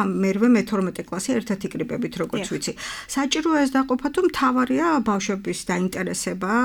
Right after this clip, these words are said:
Speaker 1: და მათთვის გასაგებ ენაზე, აა, განხილვა დაუშვათ?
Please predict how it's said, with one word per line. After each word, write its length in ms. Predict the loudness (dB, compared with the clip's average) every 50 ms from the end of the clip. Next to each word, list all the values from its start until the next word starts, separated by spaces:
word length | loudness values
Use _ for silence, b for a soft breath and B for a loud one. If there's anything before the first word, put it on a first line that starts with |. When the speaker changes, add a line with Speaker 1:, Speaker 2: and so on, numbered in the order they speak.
| 2 2 0 0
Speaker 1:
და 160 | 0 0 0
მათთვის 380 | 0 0 -2 -4 -4 -6 -6
გასაგებ 540 | -4 -2 -4 -4 -2 -4 -4 -2 -2 -4 -4
ენაზე, 460 | -4 -4 -4 -4 -4 -4 -4 -6 -6 -6 -6 B B B B B -14 -14 B
აა, 400 | -10 -10 -8 -8 -8 -6 -6 -6 -4 -4 -4 -6 -6 -6 -6 -8 -8 -8 -8 -6 -6
განხილვა 640 | -4 -2 0 0 0 -2 -2 -4 -4 -4 -4 -4 -6
დაუშვათ? 520 | -6 -6 -6 -6 -6 -6 -8 -8 -8 -10